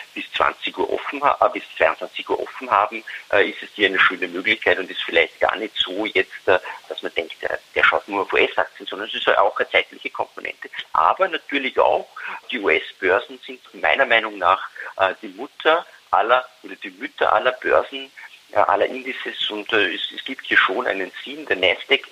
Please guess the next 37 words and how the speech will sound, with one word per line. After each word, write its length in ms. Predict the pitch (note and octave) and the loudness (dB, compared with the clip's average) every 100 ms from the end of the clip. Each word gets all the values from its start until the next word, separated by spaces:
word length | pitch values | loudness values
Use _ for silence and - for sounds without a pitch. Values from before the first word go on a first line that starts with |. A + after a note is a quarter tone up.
| - - | -16 -8
den 140 | A2 | -6
ich 80 | F#2+ - | -6 -2
sehr 100 | F2 | -2
gerne 380 | - E2 A2 E2 | 2 2 2 0
handle, 320 | E2+ G2 G#2 - - | -2 -2 -10 -12 -10
ist 300 | C#3+ - - | -8 -8 -8
eben 240 | F#2 G#2+ | -10 -4
ein 180 | F2 F#2+ | 0 0
hochtechnologischer 1120 | A2+ - - - - E2+ F2 - G#3+ - D3+ C#3+ - - - | -2 -8 -10 -12 -12 -10 -10 0 4 4 2 -6 -12 -10 -4
Aktienindex 800 | - - - A#2+ A2 G#2 G#2 - - - - | -2 -4 -4 -6 -6 0 0 0 -8 -10 -10
und 220 | G2+ F#2+ - | -12 -10 0
das 120 | - - | 0 0
sind 200 | - G2 | -8 -8
einfach 260 | - D#2+ - - | -8 -8 -8 -10
diese 200 | F#2+ G2 | -6 -4
beiden 380 | - - F2+ G#2 | 0 0 0 -4
Gründe, 500 | G2+ F#2+ G2 G2+ F#2+ - - - | -2 -4 -2 0 0 -4 -16 -14
die 120 | G2 - | -14 -2
sie 80 | F#2+ | 4
ausmachen. 540 | D#2 E2+ G2+ - - | 4 4 2 0 0
Also 160 | E2 - | -4 2
einerseits 440 | D2+ F#2 A2 G2+ - | 2 2 0 -2 -6
die 100 | - | -2
zeitliche 420 | D#2 - - - | 0 0 -2 -12
Komponente, 760 | - A#2+ - A2 G2+ G#2 B2 G#2+ - - - - | -6 -6 -4 0 0 0 -2 -2 -4 -12 -14 -6
äh, 160 | - G2 G2 | 4 4 2
die 60 | |
man 140 | G2 F#2 | -6 -2
vielleicht 300 | F2+ E2 - | 0 0 -2
so 120 | G#2+ | -10
nicht 180 | G2 G2+ | -4 -2
erwarten 460 | - - - G#2 | 2 2 0 -8
würde, 260 | F#2+ G2+ - | -6 2 4
aber 220 | - - | 4 2
andererseits 640 | F2+ G#2 G#2 - D#2+ - - | 2 2 0 0 -2 -2 -2
auch, 520 | - G#2+ C#3+ - - | 2 2 0 -4 2
äh, 140 | A2+ | 2